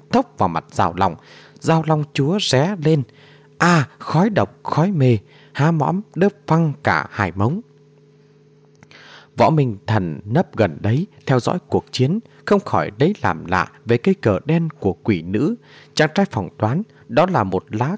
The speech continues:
cờ đặc biệt được chế tạo rất công phu, trong có cài nhiều bộ phận bắn lửa và khói độc. Nào dè, cờ dữ cũng không làm gì nổi Giao Long.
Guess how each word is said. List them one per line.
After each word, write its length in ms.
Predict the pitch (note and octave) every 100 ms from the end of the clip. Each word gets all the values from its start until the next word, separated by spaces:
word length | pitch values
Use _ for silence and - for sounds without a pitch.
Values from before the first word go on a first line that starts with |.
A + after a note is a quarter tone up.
| -
cờ 180 | G#2+ -
đặc 200 | - G2 -
biệt 180 | A#2 G#2 - -
được 220 | B2+ A#2 G#2 G#2+
chế 180 | - F3+
tạo 260 | - G2 -
rất 200 | F#3+ -
công 140 | D#3+ C3
phu, 220 | - C3+ A#2+ _ - - -
trong 280 | B2+ B2 A#2+
có 160 | -
cài 320 | G3 B2 F#2+
nhiều 240 | E2+ F#2+ G2+
bộ 240 | F#2+ G#2 -
phận 140 | A#2+ - -
bắn 280 | A#2+ G3+ E3+
lửa 340 | G#2 F#2 D#2 -
và 120 | F2
khói 260 | - - G3
độc. 240 | G2+ - _ - - - -
Nào 240 | C#3 C#3 C3
dè, 300 | A2+ B2 A2+ - -
cờ 200 | C#3 A2+
dữ 280 | - C3 G3+
cũng 140 | - D3+ -
không 180 | F#3+ D#3
làm 260 | G#2+ F2+
gì 240 | - G#2+ E2+
nổi 300 | F#2 F2 D2+
Giao 260 | - G#2+ F#2
Long. 180 | G2